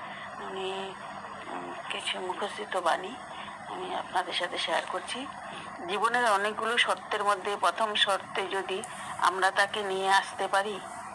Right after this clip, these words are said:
তবে তাকে উপলব্ধি করতে পারবো। তার জন্য তার মনের মতো আগে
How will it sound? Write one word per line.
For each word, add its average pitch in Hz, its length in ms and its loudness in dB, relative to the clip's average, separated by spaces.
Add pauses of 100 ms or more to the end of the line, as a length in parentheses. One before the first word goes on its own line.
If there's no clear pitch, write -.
(440)
তবে 214 340 4
তাকে 214 340 4
উপলব্ধি 214 540 -2
করতে 180 380 0
পারবো। - 360 0 (540)
তার 196 180 8 (120)
জন্য 220 400 2
তার 214 180 8
মনের 185 400 4
মতো 185 340 4
আগে 214 580 4